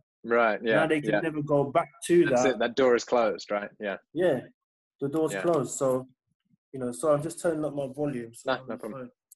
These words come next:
Speaker 2: phone. Um, there we go. So the door's closed for that. So that's what we wanna do. We wanna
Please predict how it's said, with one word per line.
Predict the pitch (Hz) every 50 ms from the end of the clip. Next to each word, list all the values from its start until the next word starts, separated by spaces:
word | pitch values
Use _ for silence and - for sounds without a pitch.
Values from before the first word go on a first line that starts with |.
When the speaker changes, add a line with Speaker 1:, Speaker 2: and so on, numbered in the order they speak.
| _ _ _ _ _ _ _ _ _ _ _ -
Speaker 2:
phone. | 127 127
Um, | 123 123 123 123 123 _ _ _ _ _ _ _
there | - - -
we | - -
go. | - - 50 50 - - - _ _ _ _ _ _
So | - - 147 147 147
the | 147 147 147 147 147
door's | 147 175 170 170 170 -
closed | - - 165 160 165 165 165 - -
for | 147 131
that. | 127 123 123 -
So | - 147 139 135 - - - -
that's | 156 160 156 156 156
what | 156 143
we | 147 147
wanna | 143 143 147 147 143 127
do. | 123 143 143 135 123
We | 127 131
wanna | 127 139 143 143 139 139 -